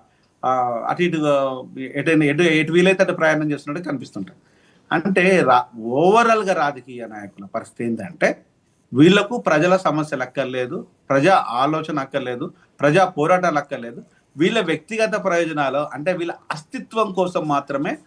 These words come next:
వీళ్ళు ఇప్పుడు పోరాడుతున్నారు, ప్రజల కోసం కాదు. నిజంగా కనుక వీళ్ళ లోపల, ఈ so called లీడర్ లోపల ఏ నీతి న్యాయం కనుక ఉన్నట్టయితే,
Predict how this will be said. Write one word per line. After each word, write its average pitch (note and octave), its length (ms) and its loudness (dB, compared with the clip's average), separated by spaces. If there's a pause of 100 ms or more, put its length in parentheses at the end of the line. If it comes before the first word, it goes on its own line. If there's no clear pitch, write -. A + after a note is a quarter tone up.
(340)
వీళ్ళు E3 180 2
ఇప్పుడు G3+ 200 -4
పోరాడుతున్నారు, B2+ 960 0
ప్రజల C3 240 0
కోసం B2 320 -6
కాదు. G2+ 400 -14 (100)
నిజంగా A3+ 420 4
కనుక F#3+ 420 2 (360)
వీళ్ళ A3+ 380 2
లోపల, F#3 320 2
ఈ D#3 200 -2
so F3 240 -6
called F3+ 400 0
లీడర్ D#3+ 360 -8
లోపల D3 320 -4
ఏ C#3+ 340 -6
నీతి E3 400 -12
న్యాయం C#3 360 -2
కనుక A#2+ 360 -10
ఉన్నట్టయితే, A2+ 840 -6